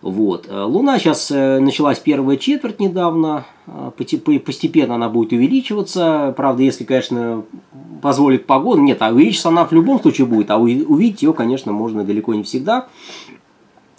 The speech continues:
Вот, если позволит погода и небо прояснится, что, конечно, вполне возможно, особенно вот завтра, послезавтра.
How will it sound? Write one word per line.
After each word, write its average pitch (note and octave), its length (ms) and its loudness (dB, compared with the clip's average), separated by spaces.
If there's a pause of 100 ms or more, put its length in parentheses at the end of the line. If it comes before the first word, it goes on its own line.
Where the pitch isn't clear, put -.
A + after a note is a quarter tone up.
Вот, C#3+ 460 4
если C#3+ 400 0
позволит C3 480 2
погода C#3 400 0
и C3 180 2
небо B2+ 300 0
прояснится, A2 640 0
что, - 160 -4
конечно, A#2 260 -4
вполне A2 300 -2
возможно, E3 560 0 (400)
особенно A#2+ 420 0
вот G2 280 -2
завтра, F#2+ 440 -4
послезавтра. G2+ 760 -6